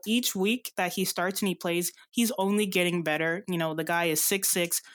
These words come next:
He's got better touch than when I scouted him for the M L S draft. He's, he's grown into a player. He's physically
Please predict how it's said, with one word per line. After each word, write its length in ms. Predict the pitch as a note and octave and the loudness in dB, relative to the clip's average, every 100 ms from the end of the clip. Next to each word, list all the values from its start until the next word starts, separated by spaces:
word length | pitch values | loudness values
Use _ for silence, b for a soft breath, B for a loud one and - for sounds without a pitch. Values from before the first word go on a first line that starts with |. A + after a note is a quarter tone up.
| B | B
He's 180 | - G#3 | -2 0
got 240 | G3+ G3 G3+ F#3 F3+ - - _ | 2 0 -2 -10 -12 -12 -18 _
better 220 | F3+ G3+ | -2 0
touch 340 | G3 - G3 - | 0 -2 -4 -2
than 240 | F3+ F3 B B B - | 0 0 B B B -4
when 180 | F3+ E3+ | 0 0
I 120 | D#3 | 0
scouted 400 | - F3+ F#3 F3 | 2 2 2 2
him 180 | F3+ F3+ | -2 -2
for 160 | F3+ | -2
the 80 | E3+ | 0
M 140 | E3+ | 0
L 80 | E3 | 0
S 100 | D#3 | -2
draft. 420 | - D#3 D#3+ E3 | -2 0 0 0
He's, 220 | - D#3 - | -2 -4 -2
he's 180 | F#3+ | -2
grown 300 | E3 E3 E3+ | -2 0 0
into 240 | F3+ - F#3 | -2 0 -2
a 40 | |
player. 340 | F3 F3 F3 E3+ | 0 0 0 0
He's 240 | E3 D#3 | -2 -4
physically 600 | - F#3 F3+ - F3+ F3 | -2 -2 -2 0 0 -2